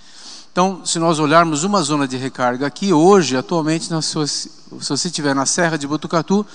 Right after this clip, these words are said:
você vai ver essa paisagem. Se nós fizermos um raccord, é isso? Se a gente voltar pro passado,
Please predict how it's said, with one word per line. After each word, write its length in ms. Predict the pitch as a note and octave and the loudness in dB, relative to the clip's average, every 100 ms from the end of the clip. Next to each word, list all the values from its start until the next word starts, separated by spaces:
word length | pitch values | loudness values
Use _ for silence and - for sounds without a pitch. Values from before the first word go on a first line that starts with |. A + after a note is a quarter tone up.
| - - | -20 -8
você 240 | E3+ E3+ F#3 | -2 0 4
vai 140 | F3 | 2
ver 100 | D#3+ | 4
essa 240 | F3 E3+ | 0 0
paisagem. 640 | E3 F3+ D3 B2+ A2 G#2 G#2 - - | 0 0 4 4 2 -2 -14 -16 -18
Se 160 | - - | -8 0
nós 280 | E3 E3+ - | 4 4 2
fizermos 460 | C#3 D#3 D#3 C#3+ | 0 2 2 2
um 260 | C#3 C3 B2 | 2 2 0
raccord, 560 | A2 A#2+ - F#3 B2 B2 | -4 -4 4 4 2 -4
é 80 | C#3 | -4
isso? 300 | F3+ - - - | -4 -6 -10 -18
Se 100 | - | -8
a 60 | C3+ | -6
gente 160 | D3+ D#3+ | -4 -4
voltar 320 | D3 C3 F#3 | -2 0 -2
pro 100 | F3 | -2
passado, 640 | D3+ C3 F#3 F#3 D3 A2 | -6 -2 0 0 0 -6